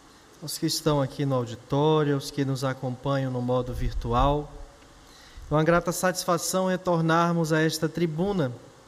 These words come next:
ambiente mediúnico pelo qual temos muito respeito e um especial apreço.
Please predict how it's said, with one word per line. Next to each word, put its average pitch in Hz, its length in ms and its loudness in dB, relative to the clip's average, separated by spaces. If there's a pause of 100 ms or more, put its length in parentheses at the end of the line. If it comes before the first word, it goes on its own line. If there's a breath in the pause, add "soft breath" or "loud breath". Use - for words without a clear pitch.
(600 loud breath)
ambiente 180 520 0
mediúnico 175 720 0
pelo 156 240 0
qual 156 400 2
temos 147 680 -6
muito 165 220 -6
respeito 170 840 -2 (1400)
e 143 80 0
um 156 80 4
especial 151 600 0
apreço. 127 680 -4